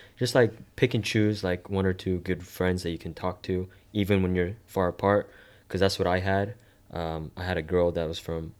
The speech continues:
uh, high school, and I talked to her almost every day,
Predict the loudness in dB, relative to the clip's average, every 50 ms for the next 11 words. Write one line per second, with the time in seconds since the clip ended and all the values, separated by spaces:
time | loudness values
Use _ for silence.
0 | -20 -14 -12 -10 -10 -10 -10 -6 -4 -4 -4 -4 -6 -4 -4 -2 -2 -2 -4 -8
1 | -10 -6 -6 -6 -6 -6 -8 -6 -6 -4 -4 -6 -8 -12 _ -20 -20 -20 _ _
2 | _ _ _ -6 -2 -2 -2 0 0 0 2 2 2 2 4 4 4 2 2 0
3 | -6